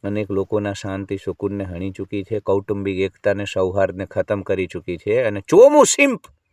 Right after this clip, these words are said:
ભારતના કાયર નપુંસક ચોમુ સિમ્પ, સિમ્પિંગ કરી કરીને, પપલા વેડા કરી કરીને, તુષ્ટિકરણ કરીને, પગચંપી કરી કરીને આવી મહિલાઓનો આત્મવિશ્વાસ વધારતા રહે,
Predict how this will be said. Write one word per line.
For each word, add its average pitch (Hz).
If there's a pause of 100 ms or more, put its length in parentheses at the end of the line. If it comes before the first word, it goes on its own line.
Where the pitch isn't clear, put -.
(480)
ભારતના 104
કાયર 98
નપુંસક 95 (100)
ચોમુ 98
સિમ્પ, 220 (1000)
સિમ્પિંગ 156
કરી 113
કરીને, 87 (100)
પપલા 185
વેડા 139
કરી 98
કરીને, 92
તુષ્ટિકરણ 120
કરીને, 92
પગચંપી 131
કરી 113
કરીને 92 (920)
આવી 98
મહિલાઓનો 95
આત્મવિશ્વાસ 87 (100)
વધારતા 82
રહે, -